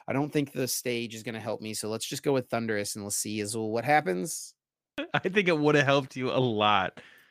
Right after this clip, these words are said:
Speaker 2: I'll give you one more guess.
Speaker 1: Ah.
Speaker 2: It is a stage two.
Speaker 1: A stage two? Thunderclaws,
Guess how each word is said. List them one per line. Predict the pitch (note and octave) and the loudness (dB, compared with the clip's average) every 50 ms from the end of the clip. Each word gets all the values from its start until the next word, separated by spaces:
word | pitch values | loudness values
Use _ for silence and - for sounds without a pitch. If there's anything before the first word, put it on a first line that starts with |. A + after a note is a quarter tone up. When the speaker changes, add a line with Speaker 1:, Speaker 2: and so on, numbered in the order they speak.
| _ _ - | _ _ -12
Speaker 2:
I'll | B2+ C3+ | -4 -2
give | D3 E3 | 0 2
you | F#3 F3 | 4 4
one | D3+ D3+ D3+ | 4 4 6
more | D#3+ D#3 C#3+ | 4 4 4
guess. | C#3 C3 B2+ A#2 G#2+ A2 A#2 - - - - | 4 4 4 4 4 2 2 -2 -6 -6 -4
Speaker 1:
Ah. | D3 D3+ D#3 D#3 D3+ D3 C#3+ C3+ B2 A#2 A2 - - - - - - _ _ _ _ _ _ | -2 0 2 2 2 2 2 0 -2 -4 -6 -10 -12 -16 -20 -20 -20 _ _ _ _ _ _
Speaker 2:
It | - A#2+ | -8 -6
is | B2 C3 | -4 -2
a | C3 | -2
stage | - - - C3+ C3 B2 A2+ - - - | -2 -2 0 0 0 0 -2 -4 -6 -6
two. | - - - B2+ A2 G2+ F2 D2+ - - - - _ _ _ _ _ _ _ | -6 -2 2 4 4 4 2 0 -2 -8 -14 -18 _ _ _ _ _ _ _
Speaker 1:
A | - | -12
stage | - - - - - C3+ C3+ C#3+ D#3 C3 - - - | -10 -10 -10 -8 -6 -4 -2 -2 -4 -4 -8 -14 -14
two? | - - - - - B2+ B2 C#3 D#3 E3 G3 G#3+ A#3 C4 C4+ B3 G3 - _ _ _ _ _ _ _ _ _ _ _ _ _ _ _ _ _ _ _ _ - - - | -14 -14 -12 -10 -8 -6 -4 -4 -4 -4 -6 -6 -6 -6 -6 -8 -8 -12 _ _ _ _ _ _ _ _ _ _ _ _ _ _ _ _ _ _ _ _ -20 -8 -4
Thunderclaws, | D3+ D#3+ F3 F#3 F#3+ F#3+ F#3 - - - - D3 C3+ C3 B2+ B2+ B2+ B2+ B2+ C3 C3 C3 B2 - - | -4 -4 -2 -2 -2 -2 -2 -4 -8 -6 0 2 4 4 4 4 4 2 0 0 -2 -4 -6 -8 -10